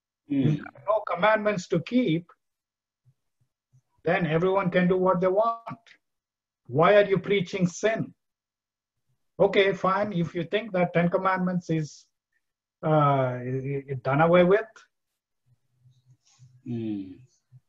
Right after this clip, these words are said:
Speaker 2: then what are you preaching? You, you can ask them the simple question, "What are you preaching?" If you're
Speaker 1: Mm.
Speaker 2: preaching repentance from sin, sin cannot be known unless there is a transgression of the law.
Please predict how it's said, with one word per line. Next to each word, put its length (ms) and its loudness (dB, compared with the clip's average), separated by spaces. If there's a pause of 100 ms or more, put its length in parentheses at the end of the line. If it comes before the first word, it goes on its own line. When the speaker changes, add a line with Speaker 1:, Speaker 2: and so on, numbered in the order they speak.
(1300)
Speaker 2:
then 240 4
what 200 4
are 80 8
you 140 6
preaching? 460 -6 (680)
You, 120 0
you 160 4
can 120 4
ask 200 6
them 120 2
the 80 0
simple 320 -4
question, 380 -2
"What 220 4
are 60 0
you 100 2
preaching?" 420 -8 (1400)
If 140 4
you're 160 8
Speaker 1:
Mm. 180 -2 (140)
Speaker 2:
preaching 380 -8
repentance 560 4
from 240 4
sin, 500 0 (460)
sin 320 0
cannot 340 4
be 80 4
known 340 4
unless 340 4
there 140 10
is 120 0
a 80 -2
transgression 880 2 (420)
of 180 4
the 80 4
law. 320 2